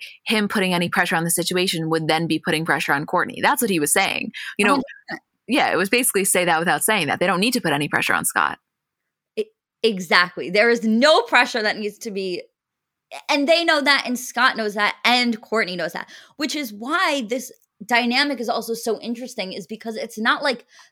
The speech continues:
Speaker 2: the family's pushing for two people to get back together that are both saying, "No, we're better separate."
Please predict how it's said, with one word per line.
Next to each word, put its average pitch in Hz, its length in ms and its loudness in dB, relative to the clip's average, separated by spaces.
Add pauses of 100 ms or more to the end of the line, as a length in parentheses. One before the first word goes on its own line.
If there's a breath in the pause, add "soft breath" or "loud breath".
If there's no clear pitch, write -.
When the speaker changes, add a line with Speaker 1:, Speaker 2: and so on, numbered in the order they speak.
Speaker 2:
the - 100 0
family's 247 540 2
pushing 233 340 -8
for 214 140 -6
two 233 240 -12
people 220 240 -6
to 202 40 -2
get 202 160 -2
back 196 200 2
together 185 280 0
that 175 160 -2
are 170 100 0
both 190 300 -2
saying, 190 360 0
"No, 175 160 2
we're 170 180 -2
better 170 300 -2
separate." 180 500 0